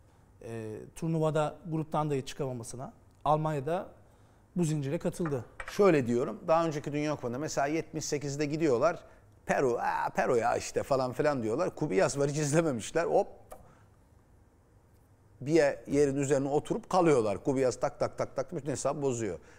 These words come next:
Speaker 2: İran çıkıyor, acayip defans yapıyor. Şimdi bir, şimdi dünyada artık maçlar daha fazla izleniyor. Global, e, aşırı endüstriyel futbol çağında ya her eve neredeyse büyük ligler giriyor. E, genelde Almanya'nın oyuncuları zaten Bundesliga beş büyük ligden bir tanesi. Artı,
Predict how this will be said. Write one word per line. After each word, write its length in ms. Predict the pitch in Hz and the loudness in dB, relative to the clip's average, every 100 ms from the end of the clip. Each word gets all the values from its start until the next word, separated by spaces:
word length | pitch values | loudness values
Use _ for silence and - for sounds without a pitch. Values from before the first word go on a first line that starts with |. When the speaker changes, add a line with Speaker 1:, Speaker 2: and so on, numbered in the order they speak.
| - - | -20 -4
Speaker 2:
İran 360 | 170 175 160 | 2 4 4
çıkıyor, 340 | - 120 151 156 | 0 -4 2 4
acayip 280 | 131 147 127 | 4 2 2
defans 380 | 135 - 143 - | -2 0 -2 -4
yapıyor. 180 | 104 110 | -8 -8
Şimdi 340 | - 151 147 - - - 104 | -6 -4 -4 -6 -20 -20 -4
bir, 260 | 170 202 - | 2 2 0
şimdi 340 | - 139 131 92 85 | -12 -8 -6 -6 -10
dünyada 480 | 90 139 165 170 214 | -8 -2 2 2 2
artık 380 | 135 131 - - | 2 2 -2 -6
maçlar 400 | 131 131 170 113 | -6 -2 -2 2
daha 160 | 113 143 | 2 4
fazla 320 | 131 101 98 | 2 0 -4
izleniyor. 480 | 87 85 80 73 62 - - - - 98 | -8 -10 -12 -16 -20 -20 -20 -20 -18 -4
Global, 420 | 120 135 156 131 - 110 | 0 4 4 2 -2 -10
e, 120 | 113 | -8
aşırı 280 | 113 - 156 | -8 -6 -2
endüstriyel 380 | 156 127 - 104 | -2 -2 -4 -6
futbol 440 | - - 110 101 85 - | -6 -12 -6 -6 -8 -16
çağında 580 | - 107 92 131 208 214 - - - | -8 -6 -6 -4 -4 -4 -14 -20 -4
ya 160 | 120 | -4
her 200 | 139 196 | 2 2
eve 240 | 127 131 180 | 2 0 0
neredeyse 720 | 139 113 104 - 180 220 - - | -2 -2 -4 -4 -4 -4 -8 -8
büyük 240 | 147 139 120 | -4 -4 -4
ligler 300 | 110 202 220 | -2 -2 0
giriyor. 480 | 160 135 95 - - - - | 0 -2 -2 -8 -20 -20 -8
E, 80 | 143 | -2
genelde 380 | 202 180 180 | 0 0 0
Almanya'nın 540 | - 160 175 170 165 160 | 2 2 2 0 0 -2
oyuncuları 420 | 143 113 110 156 | -2 -4 -4 -2
zaten 340 | 165 160 147 | 0 0 -2
Bundesliga 520 | 147 151 139 - 123 117 | 0 0 -2 0 -2 -2
beş 220 | 110 - | -4 -8
büyük 160 | 101 | -10
ligden 320 | 101 98 90 87 | -10 -10 -10 -10
bir 60 | |
tanesi. 340 | 90 85 - - | -10 -10 -8 0
Artı, 440 | 156 135 160 160 | 0 0 -2 -2